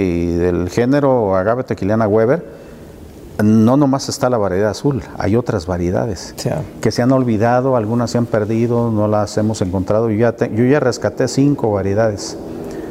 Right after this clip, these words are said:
Speaker 1: Tengo,
Speaker 2: Ok.
Speaker 1: a-, estoy empezando a cultivar cinco variedades que son agave azul, tequila, agave tequilana Weber,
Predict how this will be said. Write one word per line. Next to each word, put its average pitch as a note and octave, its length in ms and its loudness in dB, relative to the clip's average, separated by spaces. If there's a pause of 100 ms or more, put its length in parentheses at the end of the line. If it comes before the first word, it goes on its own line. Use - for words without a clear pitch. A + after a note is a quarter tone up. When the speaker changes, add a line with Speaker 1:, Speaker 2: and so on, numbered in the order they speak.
(200)
Speaker 1:
Tengo, A2 320 2
Speaker 2:
Ok. F#2+ 720 0
Speaker 1:
a-, G#2+ 160 -2
estoy A2+ 280 0
empezando A#2+ 400 0
a A2+ 40 -6
cultivar G#2+ 400 0
cinco C#3+ 280 0
variedades A#2 320 2
que - 120 -4
son C3+ 200 2 (480)
agave D3+ 440 2
azul, E3 340 0 (180)
tequila, B2+ 440 0
agave E3+ 560 2 (100)
tequilana D3 540 0
Weber, E3+ 380 2